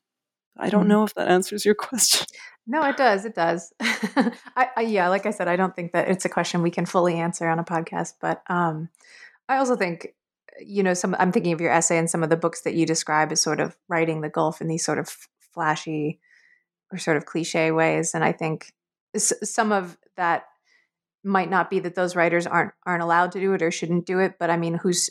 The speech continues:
Speaker 2: whose stories end up being published and, and what books en-, end up actually being acceptable to, to sort of Western publishers for, for
Speaker 1: Mm-hmm.
Speaker 2: publication. And I think if that, if we had a little broader definition of what, what was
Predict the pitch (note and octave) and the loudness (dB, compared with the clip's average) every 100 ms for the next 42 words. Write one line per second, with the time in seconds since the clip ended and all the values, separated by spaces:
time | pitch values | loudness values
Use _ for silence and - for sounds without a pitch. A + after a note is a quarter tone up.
0 | F#3 G#3 - F#3+ E3 E3 - - _ _ | -2 -2 0 2 2 0 -4 -10 _ _
1 | F#3 F3 E3 - _ - F3+ E3+ - D#3+ | -4 2 0 0 _ 0 0 0 -2 0
2 | F3 F#3 - - E3+ E3+ E3+ F3+ F3 F3+ | 0 0 -2 0 2 2 2 2 0 -2
3 | E3 F3 D#3+ - - E3+ E3 E3 - _ | -4 -4 -4 -6 -6 -2 0 0 -4 _
4 | _ _ _ _ _ - E3+ - F#3 F3 | _ _ _ _ _ -8 -6 -2 -2 0
5 | F3 E3+ - G3+ - D#3+ D#3 - - - | 0 -2 -2 -4 -2 0 0 -2 -6 -6
6 | E3 D#3+ D#3+ D#3 D#3+ - E3 - D#3+ E3+ | -2 -2 0 0 0 0 -2 0 0 2
7 | - D3+ E3 - D#3+ - - - G3 F#3 | 0 -2 -2 -4 -8 -10 -12 -2 2 2
8 | G#3 F#3+ F3 - - - D#3+ E3+ - - | 2 2 0 -6 -8 -8 -10 -12 -16 -20
9 | - - G#3+ A3 G#3+ G#3 G#3 G#3 F#3 F3+ | -20 -8 -2 2 2 0 0 2 2 0
10 | F3 F3 E3 E3+ E3+ E3 D#3+ E3 D#3+ E3 | 0 2 4 2 0 0 -2 -2 -2 -2
11 | D#3 - - E3+ D#3+ C#3+ - | -4 -4 -4 0 0 0 -4